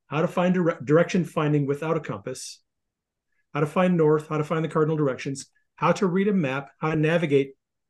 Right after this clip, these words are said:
with a map. You have never figured out how to get from one town to another town, different addresses. There's a chapter in that it teaches you step by step how to navigate using a map,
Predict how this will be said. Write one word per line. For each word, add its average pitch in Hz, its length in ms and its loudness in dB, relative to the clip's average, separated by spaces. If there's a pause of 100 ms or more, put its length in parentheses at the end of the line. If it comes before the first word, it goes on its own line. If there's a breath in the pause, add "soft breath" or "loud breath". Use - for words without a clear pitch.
(200)
with 165 300 -4
a 135 80 0
map. 110 400 -10 (760)
You 185 180 4
have 165 180 2
never 151 540 2 (280)
figured 160 340 -2
out 156 160 0
how 156 100 0
to 151 80 4
get 160 180 -4
from 123 180 -6
one 151 200 -2
town 156 340 -4
to 139 120 -6
another 131 240 -2
town, 143 260 -4
different 139 280 -8
addresses. 139 600 -6 (460 soft breath)
There's 147 140 4
a 151 60 2
chapter 175 380 0
in 165 60 2
that 156 140 0
it 135 160 -6
teaches 151 420 -2
you 127 240 -8
step 151 340 -6
by 160 120 0
step 147 320 -4
how 151 280 -4
to 147 300 -6 (540)
navigate 135 580 -4
using 120 280 -8
a 117 60 -10
map, 107 280 -12